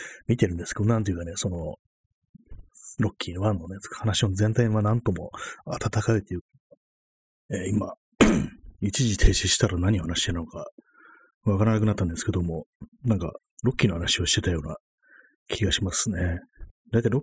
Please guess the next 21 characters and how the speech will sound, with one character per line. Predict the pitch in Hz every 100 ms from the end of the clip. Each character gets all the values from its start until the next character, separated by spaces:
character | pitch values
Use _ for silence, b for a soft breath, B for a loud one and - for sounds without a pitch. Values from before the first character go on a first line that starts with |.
| -
キ | 131
ー | 92 82 - - - - - - _ _ _ -
は | 98
ね、 | 95
そ | 143
も | 127
そ | 98
も | 82
大-、 | 107 98 101 101
全 | 135 110
部 |
ね、 | 85
こ | 80
う | 95
丸 | 95 117
々 | 139 131
一 | -
回 | - 143
割 | - 131
い |
て、 | 120 80